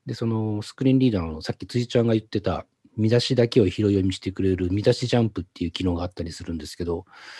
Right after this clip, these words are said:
そういうのをこうちゃんと使いこなせてる人もいれば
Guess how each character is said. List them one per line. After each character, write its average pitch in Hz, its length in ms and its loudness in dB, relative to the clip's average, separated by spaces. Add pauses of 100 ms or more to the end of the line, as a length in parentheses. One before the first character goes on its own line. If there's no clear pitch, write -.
(260)
そ - 180 2
う - 20 8
い - 20 8
う 143 40 10
の 117 80 8
を 92 60 0
こ 90 100 -6
う 92 40 -6
ち - 80 -6
ゃ 113 40 2
ん 117 80 -2
と 113 100 -4
使 - 280 2
い 131 100 2 (120)
こ - 120 -2
な 127 100 2
せ 120 100 -4
て 117 120 0
る 110 60 0
人 117 160 -4
も 110 80 0
い 113 40 0
れ 110 120 0
ば 123 300 -2